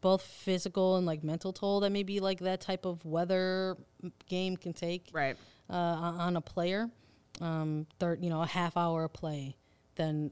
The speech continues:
Speaker 1: a n-, a near ninety minute stoppage.
Speaker 2: Right.
Speaker 1: Then let's go play ten more minutes.
Speaker 2: Yeah.
Speaker 1: Let's stop again for a fifteen minute halftime.
Speaker 2: Right.
Speaker 1: And then let's just get out there and try to
Speaker 2: Yeah, I think the game
Speaker 1: finish
Speaker 2: ended at,
Speaker 1: this.
Speaker 2: like,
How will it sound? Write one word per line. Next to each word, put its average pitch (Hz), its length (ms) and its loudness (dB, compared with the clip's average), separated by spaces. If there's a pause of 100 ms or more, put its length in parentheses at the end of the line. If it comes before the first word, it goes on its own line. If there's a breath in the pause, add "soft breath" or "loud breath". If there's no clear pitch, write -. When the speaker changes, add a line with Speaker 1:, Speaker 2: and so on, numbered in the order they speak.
Speaker 1:
a 170 40 -6
n-, 165 260 -2
a 165 100 -4
near 180 240 2
ninety 170 320 2
minute 160 360 -2
stoppage. 143 680 -4
Speaker 2:
Right. 156 220 2
Speaker 1:
Then 160 500 0
let's 180 220 0
go 190 180 2
play 180 320 0
ten 180 200 -2
more 170 140 -2
minutes. 151 480 -4
Speaker 2:
Yeah. 135 160 -2 (220)
Speaker 1:
Let's 180 200 0
stop - 440 0
again 175 240 2
for 180 140 2
a 170 40 0
fifteen 175 320 -4
minute 160 220 -2
halftime. 143 580 -8
Speaker 2:
Right. 120 160 -8 (160)
Speaker 1:
And 165 140 -2
then 156 160 0
let's 156 200 -2
just 156 240 -4
get 170 200 0
out 165 180 0
there 160 200 0
and 156 140 -2
try 156 220 -4
to 151 260 -4 (260)
Speaker 2:
Yeah, 226 80 -10
I - 20 -6
think 226 140 -2
the 220 80 4
game 190 220 6
Speaker 1:
finish 165 140 6
Speaker 2:
ended 185 220 6
at, 156 60 2
Speaker 1:
this. 143 40 0
Speaker 2:
like, 151 140 2